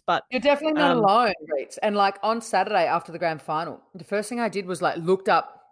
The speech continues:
Speaker 2: all the players' accounts and all the fucking wives' accounts and, and all
Speaker 1: Yes.
Speaker 2: these things. And I'm like, "Why do I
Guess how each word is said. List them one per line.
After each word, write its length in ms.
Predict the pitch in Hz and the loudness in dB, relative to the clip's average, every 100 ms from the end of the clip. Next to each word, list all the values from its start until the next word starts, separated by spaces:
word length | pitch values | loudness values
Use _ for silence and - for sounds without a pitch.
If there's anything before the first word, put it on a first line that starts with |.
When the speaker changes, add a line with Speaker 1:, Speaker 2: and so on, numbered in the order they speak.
| _ _ | _ _
Speaker 2:
all 160 | 226 | 6
the 80 | 214 | 6
players' 380 | - 190 180 170 | 4 4 4 2
accounts 420 | 175 185 160 147 | -2 0 0 -2
and 140 | 170 165 | -10 -6
all 240 | 196 202 | 2 2
the 100 | 202 - - _ _ | 2 -4 -20 _ _
fucking 340 | 240 214 196 | -4 -2 -6
wives' 380 | 160 165 185 175 | 0 2 2 -2
accounts 420 | - 175 156 151 | -8 -4 -4 -6
and, 140 | 175 - | -16 -12
and 160 | - 165 | -10 -10
all 60 | - | 0
Speaker 1:
Yes. 220 | 240 247 | 2 2
Speaker 2:
these 180 | 196 - | 0 -2
things. 140 | 240 - _ _ - _ | -8 -10 _ _ -20 _
And 80 | 285 | -2
I'm 60 | 320 | 2
like, 200 | 330 214 | 2 4
"Why 120 | 262 | 4
do 60 | 403 | 4
I 260 | 480 508 | 4 2